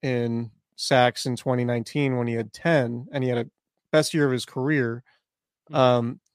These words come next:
Speaker 1: three and a half next year, uh, six in twenty twenty-one, and this was after trading to Forrest Buckner. So he had three and a half that first year, six in twenty twenty-one, no sacks in twenty twenty-two, played in nine games while hurt,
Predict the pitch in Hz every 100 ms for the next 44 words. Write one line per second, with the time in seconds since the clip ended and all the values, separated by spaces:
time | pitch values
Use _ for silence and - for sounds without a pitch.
0 | - - 135 139 143 143 143 220 214 -
1 | 131 123 123 - _ _ _ _ _ _
2 | - 151 123 120 - - - 156 156 -
3 | 151 135 135 135 127 - 131 120 127 120
4 | 117 117 131 - 143 143 165 147 147 165
5 | 139 147 139 123 139 120 117 147 131 -
6 | - - 139 131 120 - 151 147 139 131
7 | - _ _ _ _ - 131 - 131 117
8 | 127 123 120 - 147 143 - 143 135 -
9 | 127 123 120 117 _ _ _ - 135 156
10 | 185 180 170 - 160 - 147 139 143 135
11 | 127 - 127 - 139 127 127 123 123 120
12 | 120 117 - 131 123 110 151 127 123